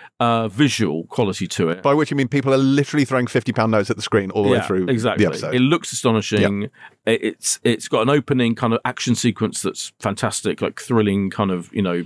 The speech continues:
Speaker 1: explosions and this, that, and the other. It's got grabs of, um, kidnappings, and it's got, um, on top of that, intercut with all this, a kind of political machinations going on in Paris and London.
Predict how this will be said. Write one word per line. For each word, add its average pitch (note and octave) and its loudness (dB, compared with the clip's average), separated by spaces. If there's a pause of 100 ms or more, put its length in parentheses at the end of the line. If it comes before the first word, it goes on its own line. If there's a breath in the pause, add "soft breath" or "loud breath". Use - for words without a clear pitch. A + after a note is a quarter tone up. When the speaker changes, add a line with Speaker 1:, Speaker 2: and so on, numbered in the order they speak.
Speaker 1:
explosions G2+ -2
and F#2 -2 (100)
this, G#2+ -2
that, G2 2
and F#2+ -2
the G2 -2
other. F#2 -2 (400 loud breath)
It's A#2 -2
got G#2+ 0 (460)
grabs A2+ -2
of, A2 -2
um, G2 0 (460)
kidnappings, G#2 -4
and G#2 -2
it's - -6
got, A2 0
um, G2+ 2
on A2+ 0
top C3+ -2
of A#2+ -10
that, C#3+ 0 (280 loud breath)
intercut C#3 2
with C3+ 2
all A2+ 4
this, F#2+ -2
a B2 -4
kind A#2+ 0
of G2+ -2
political C#3+ 0
machinations G2+ -2
going G2+ 0
on F#2+ -2 (420 loud breath)
in A2 2
Paris G#2+ -2
and A2 -2
London. G#2+ -2